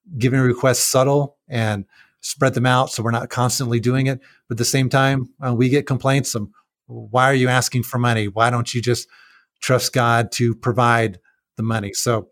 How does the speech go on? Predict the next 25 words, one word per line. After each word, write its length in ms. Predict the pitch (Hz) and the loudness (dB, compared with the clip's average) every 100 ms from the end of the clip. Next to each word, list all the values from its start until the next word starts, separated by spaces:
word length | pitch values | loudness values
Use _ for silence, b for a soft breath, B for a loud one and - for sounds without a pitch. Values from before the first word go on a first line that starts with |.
| _ | _
we're 80 | 151 | -2
gonna 120 | 156 | 0
be 80 | 151 | 0
discussing 400 | 135 - 160 160 | 0 0 0 0
some 160 | - 160 | 0 2
of 40 | |
these 160 | 151 151 | 2 0
issues 280 | - 156 | 0 -2
today. 340 | - 147 147 139 B _ | 0 2 2 0 B _
Just 180 | 120 - 139 | -8 -6 -6
what 400 | 107 107 135 143 | -4 -2 0 0
is 260 | 131 101 | 0 0
the 120 | 123 117 | -4 -4
proper 580 | - 135 123 131 117 B B B _ | -2 -2 2 0 0 B B B _
attitude 680 | 131 127 123 127 127 117 104 | -2 0 0 0 0 0 -2
for 180 | - 117 | -2 -2
giving? 480 | 98 127 107 101 92 | 0 0 0 -2 -4
So 280 | - 113 - B B B | -2 -2 -4 B B B
we 80 | 147 | -2
start 280 | - 160 147 | 2 2 4
out, 180 | 135 120 | 2 0
and 120 | 120 | -2
Kevin's 440 | 156 156 127 117 | 0 0 0 -2
got 240 | - 113 - | 0 0 0
some, 340 | - 117 | -2 -4